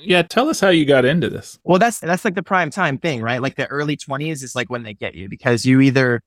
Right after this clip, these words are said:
Speaker 2: just graduated from high school and you, maybe you had a, a B S job that you didn't really care about. You don't know what you're supposed to do. Or maybe in my case, I just graduated from college and I had no idea what I was supposed to do, right?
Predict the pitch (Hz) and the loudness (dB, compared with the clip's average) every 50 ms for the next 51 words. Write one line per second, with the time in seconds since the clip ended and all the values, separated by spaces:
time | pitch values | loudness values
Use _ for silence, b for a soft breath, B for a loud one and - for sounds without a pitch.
0 | _ - 156 170 - - 180 160 165 156 165 160 156 151 147 147 143 127 - _ | _ 0 0 0 2 2 2 2 2 2 0 -2 -2 -2 -2 -4 -6 -6 -8 _
1 | 143 139 135 135 131 131 127 127 123 - - - 143 135 - - - 127 117 120 | -4 -4 -2 -4 -4 -6 -8 -10 -12 -10 -4 0 0 0 0 -2 -4 -4 -4 -4
2 | 123 120 120 117 110 104 123 123 120 123 117 123 117 - 123 117 113 117 110 98 | -4 -6 -6 -6 -4 -2 0 2 2 2 2 0 0 0 -2 -2 -2 -2 -2 0
3 | 98 113 110 113 117 135 127 120 120 - - 120 120 110 117 117 110 120 110 120 | 0 0 -2 -2 -2 -2 -2 -2 0 0 0 0 0 0 -2 -4 -6 -4 -6 -6
4 | 107 87 104 107 107 - - 123 123 113 113 101 117 127 120 120 113 117 117 113 | -6 -4 -4 -4 -4 -2 -2 0 0 0 0 2 2 2 2 0 -2 -2 -4 -6
5 | - 113 - - 113 - 120 110 135 135 131 120 120 127 135 143 135 135 131 123 | -8 -10 -10 -10 -8 -8 -2 0 2 2 2 2 2 2 2 2 4 2 2 0
6 | 98 127 127 127 135 143 - - 113 120 - 117 139 151 156 - - 131 123 123 | -2 -2 -2 0 0 0 0 0 -2 0 2 0 0 0 0 0 0 0 0 0
7 | 123 113 113 117 113 - 156 165 165 135 120 110 - - - _ _ _ _ _ | -2 -4 -4 -8 -6 0 2 2 4 4 2 0 -2 -6 -8 _ _ _ _ _
8 | - 143 151 165 175 180 160 143 139 143 156 160 170 170 160 143 135 139 135 135 | 0 0 2 2 2 2 2 2 2 2 4 4 4 4 2 2 -2 -4 -4 -4
9 | 123 107 110 117 - - 117 - - 98 - 131 120 95 98 98 101 123 - | -6 -6 -10 -12 -12 -14 -14 -12 -12 -6 -4 -2 -2 -2 -4 -4 -4 -4 -4